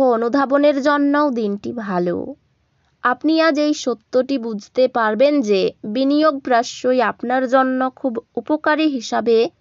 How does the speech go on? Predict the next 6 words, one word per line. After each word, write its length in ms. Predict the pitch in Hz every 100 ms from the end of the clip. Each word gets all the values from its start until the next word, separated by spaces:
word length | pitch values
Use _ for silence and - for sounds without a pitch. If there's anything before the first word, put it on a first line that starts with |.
| _ _ _
প্রমাণিত 580 | - 254 254 262 214 190
হয়। 460 | 190 196 180 175 180 - _ _ _ _ _ _ -
যে 360 | 233 208 269
কোনো 340 | 302 330 311 311
পুরানো 440 | - 247 247 254 254
বিনিয়োগ 500 | 233 226 240 247